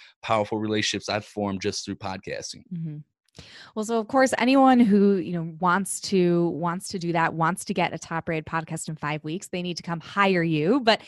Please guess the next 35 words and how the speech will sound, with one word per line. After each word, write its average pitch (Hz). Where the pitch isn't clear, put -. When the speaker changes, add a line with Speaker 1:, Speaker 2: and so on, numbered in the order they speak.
Speaker 1:
Yeah. 101
Speaker 2:
if 277
you're 254
willing 214
to 214
peel 214
back 196
the 190
curtain 196
a 175
little 185
bit, 170
you 214
know, 208
what 208
are 359
some 226
tips -
for 185
a 180
new 175
podcaster 156
to, 185
you 175
know, 170
really 214
set 185
themselves 165
up 156
for 160
success 147
in 147
the 143
best -
way? 90